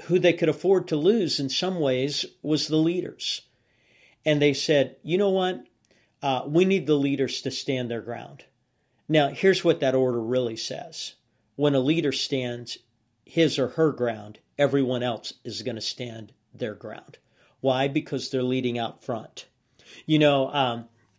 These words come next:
there are a lot of reality T V shows, and probably, honestly, more than, uh,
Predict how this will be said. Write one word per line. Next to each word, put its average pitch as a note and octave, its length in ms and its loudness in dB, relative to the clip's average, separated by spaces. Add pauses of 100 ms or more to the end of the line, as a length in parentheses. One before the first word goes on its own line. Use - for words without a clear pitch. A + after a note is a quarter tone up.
(340)
there D#3 200 6
are - 20 10
a D3+ 40 10
lot D3+ 240 6
of C3 160 -2
reality C3 580 0
T C3+ 280 -2
V A#2 160 -6
shows, A#2+ 580 -4
and G#2+ 180 -12 (360)
probably, B2 440 2
honestly, B2 640 -2
more B2 500 0 (220)
than, A#2 480 -6
uh, A2+ 500 -8